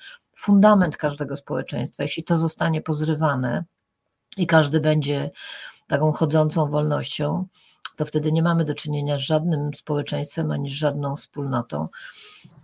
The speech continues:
No chyba że byłaby to wspólnota korwin-mikkowców.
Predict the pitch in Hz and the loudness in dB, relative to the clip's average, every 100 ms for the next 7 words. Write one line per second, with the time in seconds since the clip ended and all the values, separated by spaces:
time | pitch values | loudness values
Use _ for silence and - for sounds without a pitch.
0 | - - - 151 147 143 151 147 143 - | -10 -8 -2 0 0 -2 -2 -2 -2 -8
1 | 151 - _ 175 156 147 143 156 151 156 | -10 -10 _ 0 0 2 0 -2 0 0
2 | 156 151 156 160 - _ _ - 170 - | 0 0 2 2 -2 _ _ -2 -2 -4
3 | - 127 - - | -14 -14 -16 -20